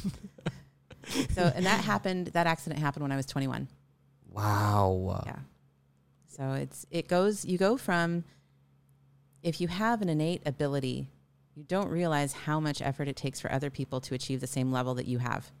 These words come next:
Speaker 2: Right.
Speaker 1: And I get to experience that every day.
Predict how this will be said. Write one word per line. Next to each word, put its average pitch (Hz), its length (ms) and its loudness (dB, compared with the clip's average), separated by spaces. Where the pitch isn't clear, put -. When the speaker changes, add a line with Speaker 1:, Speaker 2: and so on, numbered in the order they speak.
Speaker 2:
Right. 104 380 -2
Speaker 1:
And 139 240 -2
I 165 80 2
get - 180 2
to 160 100 0
experience 175 540 4
that 139 160 6
every 147 180 2
day. 190 380 0